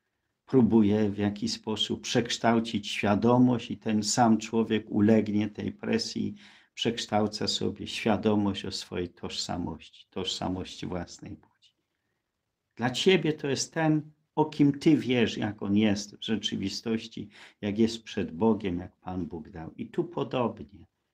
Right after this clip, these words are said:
że sprawa o-, podobnie, jeszcze bardziej, sprawa obrony mszy świętej jest sprawą, w rycie rzymskim jest dana sprawą obrony Boga.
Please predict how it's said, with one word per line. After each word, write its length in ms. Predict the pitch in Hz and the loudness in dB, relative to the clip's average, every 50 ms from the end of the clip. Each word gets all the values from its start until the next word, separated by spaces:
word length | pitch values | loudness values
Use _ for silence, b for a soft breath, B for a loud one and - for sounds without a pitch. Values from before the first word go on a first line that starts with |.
| _ _ _ _ _ _ _ _ _ _ _ _ _ _ _ | _ _ _ _ _ _ _ _ _ _ _ _ _ _ _
że 260 | 98 95 107 123 123 | -4 0 4 4 4
sprawa 600 | 117 - - - - 151 165 170 - - - - - | 4 2 -2 -2 0 2 2 2 2 2 0 0 2
o-, 120 | 117 113 | 0 0
podobnie, 680 | 110 - - - 139 120 - 127 120 110 92 98 101 110 | -2 -4 0 2 2 4 6 6 6 6 6 4 4 4
jeszcze 300 | 107 117 - - - 147 | 4 2 2 2 0 2
bardziej, 640 | 143 208 214 196 151 110 101 - 98 85 - - - - - _ _ _ _ _ _ _ _ _ _ _ _ _ _ _ _ _ _ - | 6 6 6 6 6 4 0 -4 -8 -10 -12 -12 -14 -18 -20 _ _ _ _ _ _ _ _ _ _ _ _ _ _ _ _ _ _ -14
sprawa 580 | 147 - - - 165 170 170 160 151 135 - - | -12 -12 -6 -2 0 0 2 2 0 0 0 0
obrony 640 | - 127 117 104 110 123 147 156 175 175 156 135 135 | 0 2 2 4 6 8 8 8 8 6 4 0 0
mszy 340 | 135 123 - - - 170 160 | 0 0 0 2 2 2 0
świętej 640 | - - - - 160 165 165 160 - - 156 143 | 0 -4 -2 0 0 2 0 0 -2 -4 -2 -2
jest 180 | 139 135 - - | 0 0 -2 -4
sprawą, 560 | - - 151 151 151 147 151 151 139 135 127 127 B B B B B - | -6 -2 0 0 0 0 0 -2 -2 -2 -4 -6 B B B B B -4
w 80 | 95 | 2
rycie 380 | 120 147 165 156 - - - 113 | 2 2 2 2 0 0 0 0
rzymskim 560 | 107 117 139 147 147 143 - - - 113 110 | 0 2 2 2 2 2 0 -2 -2 0 0
jest 220 | 107 104 95 92 | 0 0 -2 -2
dana 320 | - 127 135 135 135 123 113 | -2 0 0 0 0 -2 -2
sprawą 600 | - - - - 131 127 123 120 113 107 110 - - | -4 -6 -6 -4 -4 -4 -4 -4 -4 -6 -6 -8 -10
obrony 460 | 95 87 98 104 110 101 95 98 90 | -10 -6 -2 -2 0 0 0 0 -2
Boga. 420 | 80 80 90 85 82 85 _ _ | -2 -4 -4 -6 -6 -8 _ _